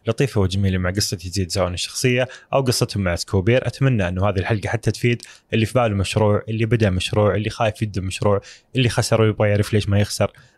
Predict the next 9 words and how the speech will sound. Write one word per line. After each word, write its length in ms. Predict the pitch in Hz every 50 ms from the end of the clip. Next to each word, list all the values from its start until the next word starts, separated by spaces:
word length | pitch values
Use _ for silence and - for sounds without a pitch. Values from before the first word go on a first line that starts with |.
| _ _ -
وجميعا، 380 | 107 101 110 101 101 95 87
جميعا، 280 | 95 92 95 92 92 90
جميعا 380 | 92 90 95 101 104 101 113 110
كلكم 340 | - - 101 87 - -
سووا 220 | - - 98 92 87
مشروعات 480 | 92 - - 95 92 92 92 - -
وبزنس 420 | 98 92 98 92 92 90 90 - -
واربحوا 840 | 98 - 101 98 95 95 - - 95 95 92 92 92 98 98 98
ويلا. 420 | 101 104 101 101 101 107 113 -